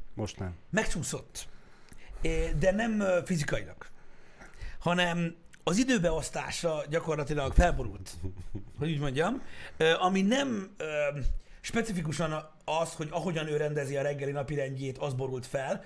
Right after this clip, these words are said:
Speaker 2: hanem igazából a belső órája borult fel. Ö, hogy csináljuk ezt, hogy minél, ö, minél finomabb lecsengése legyen ennek az egésznek, és kevésbé legyen hibás ő?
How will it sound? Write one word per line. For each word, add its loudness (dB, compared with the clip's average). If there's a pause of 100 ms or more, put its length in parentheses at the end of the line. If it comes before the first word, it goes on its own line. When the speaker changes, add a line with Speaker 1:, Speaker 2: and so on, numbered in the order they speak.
(140)
Speaker 2:
hanem 0
igazából 2
a 4
belső 4
órája -2 (720)
borult 0
fel. 2 (280)
Ö, 4 (840)
hogy 2
csináljuk 0
ezt, -2
hogy 0
minél, 0
ö, -2 (1400)
minél 4
finomabb 0
lecsengése -4
legyen -4
ennek -4
az -2
egésznek, -4
és -4
kevésbé -2
legyen -4
hibás -6
ő? -10